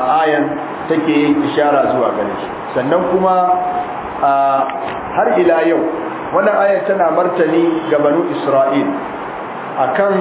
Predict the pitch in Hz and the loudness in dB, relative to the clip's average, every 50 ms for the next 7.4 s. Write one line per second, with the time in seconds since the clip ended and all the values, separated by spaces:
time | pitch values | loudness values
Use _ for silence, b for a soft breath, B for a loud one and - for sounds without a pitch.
0 | 180 180 - - - - - 147 151 180 185 180 165 156 - - - - 170 165 | 0 -2 -2 -4 -4 -2 0 2 2 2 2 2 0 0 -2 -2 0 0 2 2
1 | 160 156 156 160 175 160 143 - - 143 156 175 190 - - - - - - - | 2 4 4 4 4 4 4 2 2 2 2 2 0 -2 -4 -6 -6 -8 -8 -8
2 | - - - - 135 139 139 139 139 143 143 156 160 - - 180 170 151 143 143 | -8 -8 -2 0 2 2 2 2 2 0 0 0 0 0 2 2 4 4 4 4
3 | 147 143 143 143 143 143 143 143 - - - - - - - - - - - - | 4 4 4 2 2 0 -2 -2 -4 -6 -6 -8 -8 -8 -8 -10 -10 -10 -10 -10
4 | - - - - - - - - - - - - - - - - - - - - | -10 -10 -8 -8 -10 -10 -10 -10 -10 -10 -10 -10 -10 -10 -10 -10 -8 -8 -8 -2
5 | - 175 190 196 196 196 196 196 196 196 - - - - - - - - - - | 0 2 4 4 4 4 2 2 0 0 -2 -4 -6 -6 -8 -8 -8 -10 -10 -10
6 | - - - - 143 143 143 139 139 139 139 135 135 139 139 143 143 - 185 185 | -10 -10 -2 0 2 4 4 4 2 2 2 2 2 0 0 0 0 2 2 2
7 | 180 175 156 156 160 165 - - | 2 2 2 2 2 2 0 0